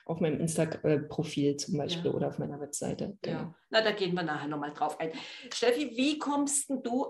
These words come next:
Speaker 2: an deine Kunden ran? Wo, wie finden die dich?
Speaker 1: Mm, na, es ist viel Empfehlung.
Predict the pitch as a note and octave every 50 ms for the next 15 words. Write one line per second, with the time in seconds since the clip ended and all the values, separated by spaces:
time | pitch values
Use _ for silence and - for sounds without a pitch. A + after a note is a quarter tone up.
0 | - A3+ B3 A#3+ A#3 A#3 A3 A3 A3+ A3+ A3+ A#3 A#3 - - - - A#3+ A#3+ A#3+
1 | B3 B3 B3 - - B3 A#3+ A3+ - F#3 F#3 G3 G3+ G3 F3+ F3 G3+ A#3 A#3+ A#3+
2 | A#3+ A#3 G#3+ - - - - _ - - A#3+ A#3 - - - D4+ B3+ C#4+ C#4+ -
3 | - G4+ G4 C#4+ F#3+ E3 E3+ F3 G3+ B3 - - - - - _ _ _ _ _
4 | _ _ _ _ _ _ _ _ _ _ _ - - _ _ _ _ _ - F#3+
5 | G3+ G#3 G#3+ G#3+ G3+ - - - G3 G3+ G3+ G3 F3+ F#3 F#3 - G#3+ - - -
6 | - A#3+ B3+ C#4 C#4 A#3+ - A3 A3+ - - A#3 A#3+ C4+ D#4+ F4 F#4+